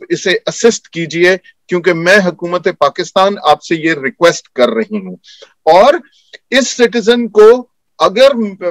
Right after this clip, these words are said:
अमरीकी को आप पाकिस्तान में पकड़ते हैं,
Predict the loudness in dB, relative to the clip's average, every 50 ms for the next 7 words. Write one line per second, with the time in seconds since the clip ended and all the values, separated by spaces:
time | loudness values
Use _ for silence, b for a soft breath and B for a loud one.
0 | -6 -2 -2 0 0 0 -2 -4 -2 -4 -2 2 2 2 2 2 2 0 0 2
1 | 2 -2 -2 -2 -4 -4 -2 -2 -2 -2 -6 -4 -4 -4 -4 -4 -8 -4 -2 -2
2 | -2 0 -2 -2